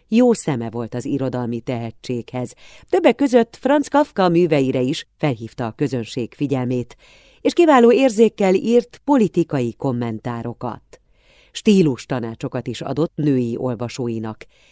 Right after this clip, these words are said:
mivel jól ismerte a nemzetközi divattrendeket.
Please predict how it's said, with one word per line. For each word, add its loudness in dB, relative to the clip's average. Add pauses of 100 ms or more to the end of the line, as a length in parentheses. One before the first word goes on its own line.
(120)
mivel 6
jól 4
ismerte 2
a 4
nemzetközi 2
divattrendeket. -6